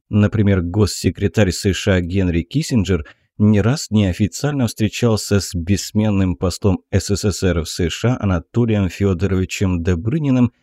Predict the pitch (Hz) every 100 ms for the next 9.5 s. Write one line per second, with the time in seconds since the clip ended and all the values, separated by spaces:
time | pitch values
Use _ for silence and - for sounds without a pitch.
0 | _ - 104 110 110 107 123 110 98 101
1 | - 113 107 90 - - - 123 143 101
2 | - 90 92 104 95 85 _ _ _ _
3 | - 143 143 127 - _ - 208 220 151
4 | 131 135 113 117 110 104 98 98 120 147
5 | - 95 80 - _ _ _ - 110 -
6 | 107 85 101 101 95 98 104 - - 92
7 | 95 95 107 104 113 - 110 113 131 123
8 | - - 104 - 110 104 101 104 95 131
9 | 123 139 - 117 92